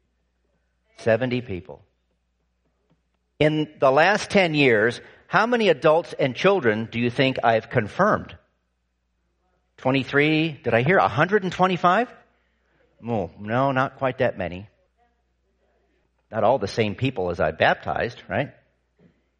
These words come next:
Over these last ten years, how many funerals do you think I've officiated? Now, if the number is seventy, then there's some holy trifecta going on here that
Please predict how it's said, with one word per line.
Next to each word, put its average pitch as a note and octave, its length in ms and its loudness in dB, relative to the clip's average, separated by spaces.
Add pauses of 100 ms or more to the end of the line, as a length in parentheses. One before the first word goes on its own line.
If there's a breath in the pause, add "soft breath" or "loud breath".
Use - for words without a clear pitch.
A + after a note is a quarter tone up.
(1040)
Over G#3+ 220 0
these A3+ 200 0
last F#3 320 4
ten F3 220 2
years, E3 200 4
how G3+ 180 0
many A3+ 200 0
funerals G#3+ 600 2
do A2 80 -6
you A2 100 2
think A#2 240 2
I've G2 260 2 (540 soft breath)
officiated? F#2+ 640 -2 (1300)
Now, C#3 200 4
if - 100 -2
the D3 80 2
number F3+ 300 4
is G#3 80 -2
seventy, D#3 600 -2 (840)
then C#3 240 2
there's C3+ 260 4
some F3+ 600 0
holy D#3+ 600 2
trifecta C3 840 2
going G#2+ 300 2
on G2+ 200 2
here G2 300 0
that F#2 200 -2